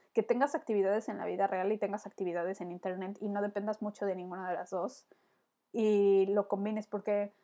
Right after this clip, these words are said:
la, como que solo enfocarte en una se vuelve muy angustiante. Y también luego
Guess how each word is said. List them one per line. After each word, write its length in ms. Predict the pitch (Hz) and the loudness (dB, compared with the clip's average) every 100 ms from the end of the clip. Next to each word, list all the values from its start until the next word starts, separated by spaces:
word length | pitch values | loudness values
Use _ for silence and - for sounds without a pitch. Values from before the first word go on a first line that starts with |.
| _ _ _ - | _ _ _ 4
la, 300 | 214 208 208 - - - | 8 8 4 -4 -10 -4
como 240 | - 226 226 | 0 2 2
que 120 | 233 | 2
solo 320 | - 269 277 | 6 8 8
enfocarte 540 | 285 277 262 220 214 | 4 0 0 0 0
en 60 | 226 | -2
una 280 | 214 202 214 | -2 -4 -2
se 140 | 214 | 0
vuelve 300 | 196 190 202 | 2 4 2
muy 640 | 202 196 202 190 180 190 - | 0 -2 -2 0 0 -2 -2
angustiante. 680 | 214 214 202 - 190 190 214 | -2 0 -2 -2 -2 0 -2
Y 60 | |
también 420 | 220 233 247 262 285 | 2 2 2 0 0
luego 560 | 302 311 302 277 - | 2 6 6 6 2